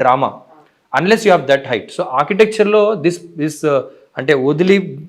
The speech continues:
గుంజుతూ ఉంటాం కదా, ఈ చిన్న ప్లే నడుస్తూ ఉంటుంది. So దాని భాగంగా ఇది. And here, uh, what I did was,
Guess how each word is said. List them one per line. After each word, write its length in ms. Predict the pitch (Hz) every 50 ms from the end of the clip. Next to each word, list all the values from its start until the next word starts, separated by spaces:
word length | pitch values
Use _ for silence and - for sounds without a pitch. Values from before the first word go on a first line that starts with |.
| 151
గుంజుతూ 280 | 156 156 156 156 160 160
ఉంటాం 220 | 156 143 139 131
కదా, 120 | 131 139 156
ఈ 280 | 165 143 135 135 135
చిన్న 260 | 139 - 156 156 170 175
ప్లే 260 | 170 170 156 156 156
నడుస్తూ 340 | 147 139 139 135 - 139 123
ఉంటుంది. 200 | 113 113 123 - -
So 40 | 131
దాని 240 | 135 143 151 160
భాగంగా 420 | 156 160 156 160 165 180 190 185 156
ఇది. 300 | 131 135 196 403 - - _ _ _ _ _ - 156
And 80 | 180 180 - - 185
here, 200 | 202 240 262 240
uh, 600 | 226 226 - 185 180 170 160 156 151 147 143 139 131 127 135 135
what 180 | 143 170 180 220 214
I 100 | 196 175
did 120 | 202 180 180 208
was, 100 | 247